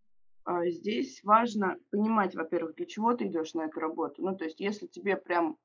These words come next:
очень нужен сейчас опыт конкретно работы в живом проекте, и ты понимаешь, что идешь туда на месяц для того, чтобы просто в это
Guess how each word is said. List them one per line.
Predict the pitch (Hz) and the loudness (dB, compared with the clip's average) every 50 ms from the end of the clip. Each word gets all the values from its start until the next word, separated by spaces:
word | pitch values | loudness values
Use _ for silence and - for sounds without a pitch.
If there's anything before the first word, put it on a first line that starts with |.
| _ _ | _ _
очень | - 220 233 233 - - 185 170 156 - | 0 0 0 0 0 -2 -2 -2 -2 0
нужен | - 196 226 233 208 175 165 160 160 | 2 2 4 4 2 0 -2 -4 -6
сейчас | - - - 214 175 170 - _ _ | -8 -6 -2 -2 -2 -2 -4 _ _
опыт | - 202 190 202 160 160 - | -4 -4 -2 -4 -6 -10 -8
конкретно | - 165 165 170 170 170 175 165 160 - 156 147 139 - _ - - _ _ | -4 -2 -2 -2 0 0 -2 -2 -2 -4 -6 -8 -8 -12 _ -20 -20 _ _
работы | - 185 185 190 190 190 180 180 - 160 147 147 | 0 0 2 2 4 2 2 2 -2 -6 -6 -6
в | 139 139 147 165 165 160 156 151 147 139 131 117 - _ _ - | -8 -8 -4 0 0 2 2 0 -2 -4 -6 -10 -14 _ _ -14
живом | 156 160 190 202 214 190 175 - | -8 -4 0 2 2 2 0 0
проекте, | - 170 190 262 427 415 - - 196 | 0 2 2 2 0 -2 -4 -6 -8
и | - - 339 | -8 -8 -10
ты | - - - | -12 -10 -8
понимаешь, | - 196 202 202 190 185 | -6 -4 0 0 0 0
что | - - 190 | -2 -4 -4
идешь | 185 190 180 180 - | -4 -2 -4 -4 -4
туда | - 175 165 175 165 | -4 -2 -2 0 0
на | 165 165 | 0 0
месяц | 170 175 170 165 170 156 151 - | 0 0 0 -2 -4 -10 -10 -10
для | 156 151 | -10 -6
того, | - 170 175 175 | -4 -2 -2 -2
чтобы | 170 - - 147 143 139 | -4 -6 -10 -12 -12 -8
просто | - 165 160 160 - - 147 | -6 -4 -4 -4 -6 -8 -8
в | 151 | -8
это | 147 139 - - - - | -8 -8 -10 -12 -14 -14